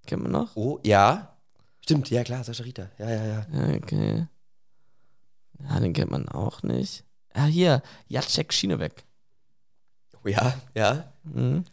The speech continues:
Speaker 2: Also, das sind jetzt so Spieler, die denke ich nicht aktiv jeden Tag.
Speaker 1: Marcelinho.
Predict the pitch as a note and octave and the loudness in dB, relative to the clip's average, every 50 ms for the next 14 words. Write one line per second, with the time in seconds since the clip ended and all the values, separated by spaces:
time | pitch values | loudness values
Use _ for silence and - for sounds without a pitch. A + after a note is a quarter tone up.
0 | - - - - - - A2 G#2 A2 A2+ G2+ G#2 G#2+ A#2+ A2+ - - A#2+ A#2 A2+ | -16 -20 -20 -14 -6 -6 -4 -2 0 0 0 2 2 2 0 2 2 2 4 4
1 | G#2+ A2 G#2+ A#2+ A2+ A2+ A2 A2 G#2 - - - - - G#2+ G2+ - A2 G2+ G2+ | 4 4 2 2 2 2 0 -2 -2 -4 -6 -6 -6 -8 -6 -4 -4 -4 -4 -2
2 | A2 G#2+ G2 F#2+ - - - - - - - - - D3 E3 F#3 A3 C4 - - | -4 -4 -4 -4 -6 -12 -20 -20 -20 -20 -20 -20 -2 2 4 4 6 4 4 2
3 | A3 G#3 G#3+ A#3 B3+ C#4+ C4 G3+ E3+ D#3 D3 D3+ D#3 - - | 2 4 4 2 4 6 8 10 10 10 10 10 8 4 -4